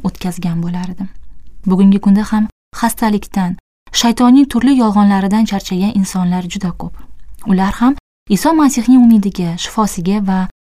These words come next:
najotiga muhtoj. Azizlar, sizdan avval yashab o'tgan iymon ahli hayotida biror narsa o'rganishni istasangiz, bizning uchta W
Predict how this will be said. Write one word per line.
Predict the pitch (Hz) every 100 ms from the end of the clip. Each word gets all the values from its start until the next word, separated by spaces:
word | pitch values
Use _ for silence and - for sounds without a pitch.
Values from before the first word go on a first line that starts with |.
| - 214
najotiga | 233 226 202 170 202 208 -
muhtoj. | 185 180 - 170 - - - - - -
Azizlar, | 196 190 185 220 - _ _ -
sizdan | 226 220 262
avval | 254 262
yashab | 233 233 247
o'tgan | 226 - 240 240
iymon | 214 214 247 240
ahli | 196 - 226
hayotida | 214 208 202 196 185 208 214 190
biror | 233 262 247
narsa | 208 -
o'rganishni | 202 185 185 180 - 196
istasangiz, | - 185 180 175 226 339 - _ _ -
bizning | 196 254 269 285
uchta | - 240
W | 185 185 185 196 254